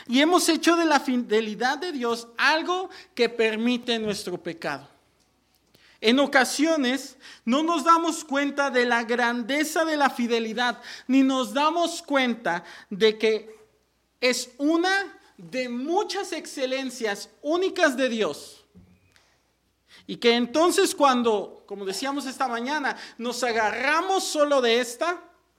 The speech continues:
pisoteamos todo lo demás. Y no nos damos cuenta de que pisoteamos la gloria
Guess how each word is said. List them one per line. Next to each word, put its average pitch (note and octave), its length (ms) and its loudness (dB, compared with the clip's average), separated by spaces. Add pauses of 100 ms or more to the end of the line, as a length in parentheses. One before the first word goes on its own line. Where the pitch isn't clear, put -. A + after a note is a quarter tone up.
(680)
pisoteamos A3+ 880 -6 (720)
todo F#3+ 240 -2
lo F3 120 -4
demás. - 460 -16 (840)
Y B3+ 140 0
no C#4 200 2
nos E4 240 2
damos D#4+ 400 0
cuenta C#4+ 380 -4
de A#3+ 100 -6
que A#3+ 80 -8
pisoteamos A#3 800 -8 (100)
la G#3 280 -2
gloria F#3 600 -4